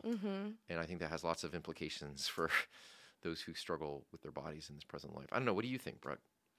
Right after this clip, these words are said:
Speaker 1: Yeah, I've been thinking a lot about this over the last couple weeks since we,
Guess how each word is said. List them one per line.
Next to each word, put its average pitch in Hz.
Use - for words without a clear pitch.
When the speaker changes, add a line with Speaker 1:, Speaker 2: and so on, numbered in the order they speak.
Speaker 1:
Yeah, 311
I've 277
been 392
thinking 427
a 381
lot 330
about 302
this 220
over 202
the 196
last 190
couple 202
weeks 185
since 190
we, 185